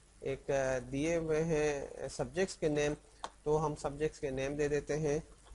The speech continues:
English, physics और उसके बाद chemistry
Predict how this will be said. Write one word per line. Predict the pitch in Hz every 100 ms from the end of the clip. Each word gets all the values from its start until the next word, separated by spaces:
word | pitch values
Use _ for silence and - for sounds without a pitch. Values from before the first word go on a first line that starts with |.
| - - - - - - - -
English, | 127 123 135 202 - - - - - - - - - - - - - - - -
physics | 127 117 135 175 - - - - - - - - - - - - - - - - - 120
और | 117 120 120 -
उसके | 135 - 123
बाद | - 113 117 156 - - - - - - -
chemistry | 117 117 131 - - 156 175